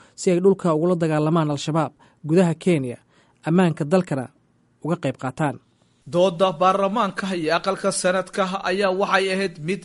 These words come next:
Speaker 2: inta badan lagu sheegayay in taliyaha ciidanka booliiska ee dalkani Kenya, Div-, David Kimayu, iyo weliba wasiirka amniga qaranka ee dalkani Kenya, Joseph Olelenku,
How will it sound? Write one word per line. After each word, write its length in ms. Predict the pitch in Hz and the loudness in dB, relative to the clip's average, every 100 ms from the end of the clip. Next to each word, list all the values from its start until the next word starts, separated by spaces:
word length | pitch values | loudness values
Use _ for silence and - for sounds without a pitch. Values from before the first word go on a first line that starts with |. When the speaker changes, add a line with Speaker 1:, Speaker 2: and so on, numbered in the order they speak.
| - | -12
Speaker 2:
inta 260 | 349 - 208 | -8 -4 -2
badan 340 | 165 190 185 | -2 -2 -2
lagu 240 | 190 190 233 | -2 -4 -4
sheegayay 560 | - 202 240 202 135 - - - _ 170 | 2 2 2 -2 -4 -10 -20 -20 _ -6
in 160 | 190 | -6
taliyaha 420 | 185 190 202 196 190 | -4 -2 0 0 0
ciidanka 420 | 170 196 180 180 175 | -2 -2 -4 -6 -4
booliiska 460 | 175 196 190 208 | -2 -2 -4 -4
ee 40 | 185 | -2
dalkani 480 | 165 190 - 190 | -2 -2 -2 -4
Kenya, 340 | 185 185 190 190 | -4 -4 -2 -4
Div-, 260 | 165 185 180 | -4 -8 -6
David 480 | 151 190 180 196 - | -2 0 0 -4 -4
Kimayu, 500 | 185 202 233 190 131 - - _ | 0 2 2 0 -6 -16 -20 _
iyo 160 | 143 143 | -10 -4
weliba 240 | 160 202 | 2 4
wasiirka 560 | 190 170 170 196 - 196 | 4 2 0 -2 -2 0
amniga 320 | 233 196 190 | 0 0 -2
qaranka 420 | 185 175 190 185 | 0 0 0 -2
ee 60 | 196 | -4
dalkani 480 | 147 190 202 196 196 | 0 0 0 -2 -2
Kenya, 340 | - 190 196 | -2 -2 0
Joseph 440 | 165 156 190 208 - | -4 -2 -4 -4 -4
Olelenku, 640 | 185 190 214 240 - 135 | -2 0 0 0 -4 -10